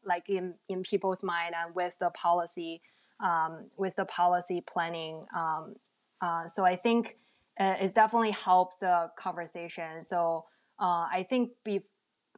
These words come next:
I remember, like, in, in early January, I think that there's a, like, a very strong voice about,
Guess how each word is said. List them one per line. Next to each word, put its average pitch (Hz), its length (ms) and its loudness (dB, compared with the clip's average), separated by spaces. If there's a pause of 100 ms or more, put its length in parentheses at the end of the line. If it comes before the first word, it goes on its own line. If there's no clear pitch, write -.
(120)
I 220 60 6
remember, 220 520 2
like, 196 220 -2
in, 185 300 -12
in 185 340 -10
early 196 300 -2
January, 185 580 -6
I 185 200 -6
think 190 280 -6
that 180 200 -2
there's 190 280 -2
a, 190 60 0
like, 180 160 -2
a 180 60 -6
very 220 300 2
strong 190 360 -2
voice 175 380 -4
about, 170 500 2